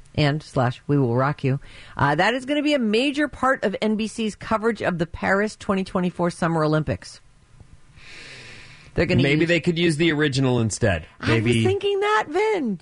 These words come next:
Speaker 1: I've also, that crossed my mind as well. Great minds thinking alike.
Speaker 2: Hmm.
Speaker 1: Really? The Dolly version of that, huh? Okay.
Speaker 2: All right.
Speaker 1: Hmm.
Speaker 2: I do like Dolly.
Speaker 1: She's very likable, and her country songs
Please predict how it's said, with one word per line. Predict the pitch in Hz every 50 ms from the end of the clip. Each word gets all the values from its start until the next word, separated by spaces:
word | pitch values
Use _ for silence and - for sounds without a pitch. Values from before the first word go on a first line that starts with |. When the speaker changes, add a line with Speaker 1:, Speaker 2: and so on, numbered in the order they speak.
| - -
Speaker 1:
I've | 226 233 254 277 269 262
also, | 302 294 330 349 - 359
that | 294 294 294 311
crossed | - - - 330 339 -
my | - 320 330 339 330
mind | 320 339 339 330 311
as | 320 311
well. | 302 339 330 320 269 220 185
Great | - 233 254 254
minds | 247 269 254 240 214 175 -
thinking | - - 208 202 220 220
alike. | 220 214 214 196 170 - - - - -
Speaker 2:
Hmm. | 165 170 151 120 95 - - - _ _ _ _ _ _ -
Speaker 1:
Really? | 208 247 294 339 311 240
The | 170 170
Dolly | 151 - 247 277 339 381 403 359
version | 240 202 220 202 190 156 180 170
of | 156
that, | 135 139 135 139 156
huh? | 180 175 190 226 285 - _ _ _ _ _ _ _ _ -
Okay. | 285 294 294 - 110
Speaker 2:
All | 135 185
right. | - - 165 151 151 - - - - - - - - _ _ _ - - - _ _ _ _ _ _ _ _ _ _ _ _ - 359
Speaker 1:
Hmm. | 330 320 269 185 -
Speaker 2:
I | - 165
do | 151 175 220 240
like | 240 226 226 220 -
Dolly. | - 175 170 165 143 104 82 - - _ _ _ _ _ _ _ _ -
Speaker 1:
She's | - - - - - - - - 427 494 453 359 -
very | 262 226 311 349 381 381 359
likable, | 320 311 320 330 349 - 285 170 160 117 80 - - _ _ -
and | - 220 247 254 247
her | 233 202 240 214
country | - - - 427 480 508 466 359 240
songs | 240 - - - 208 196 175 160 160 175 196 - - -